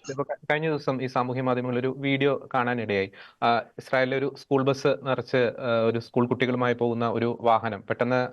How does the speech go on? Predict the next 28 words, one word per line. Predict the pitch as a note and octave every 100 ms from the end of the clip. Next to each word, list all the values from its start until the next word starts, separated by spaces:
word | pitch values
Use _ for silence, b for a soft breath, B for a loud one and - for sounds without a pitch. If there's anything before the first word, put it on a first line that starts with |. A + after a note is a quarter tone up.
| B2
വാർണിംഗ് | A#2+ A#2 C3
വരുന്നു. | B2 A#2+ B2 A#2+
ആ |
സ്കൂൾ | - A#2+
ട്ട്-, | C3 - -
സ്കൂൾ | - A#2+
കുട്ടികൾ | B2 B2+ B2+ A#2+
ആ | A#2+
ബസ്സിൽ | A#2+ A#2+ B2
നിന്ന് | B2 B2+
ഇറങ്ങി | A2+ B2+ B2+ B B
ഈ | B2+
പറയുന്ന | C3 B2 B2 B2
ഷെൽട്ടറുകളിലേക്ക്, | - A#2+ A2 B2+ C3 B2+ B2+ C#3+ C#3
ആ, | C#3 C3
പോകുന്നു. | D3 C#3+ G#2+
അപ്പോൾ | - - D#3+ F#3+
ഈ | G#3
വാർണിംഗ് | F#3 F3+ G#3+ A#3
വരുമ്പോൾ | G3+ F3+ D#3
നമുക്കറിയാം, | B2+ B2+ C#3+ C#3+ C#3+ C3
സാധാരണ | C3 A#2+ B2 C3+
ഇപ്പം, | C3+ C3+ C3+ C3
ആ, | A#2+
സാധാരണക്കാരായിട്ടുള്ളവർ | A2+ A2+ G#2+ A#2 A#2 A#2+ B2 B2+ B2+
മാത്രമല്ല, | C3 B2 C3+ B2+
രോഗികളായിട്ടുള്ളവര്, | A#2 A#2 B2 B2+ A#2+ A#2+ A#2 A2+ A2+ A2+
നടക്കാൻ | A#2 A#2+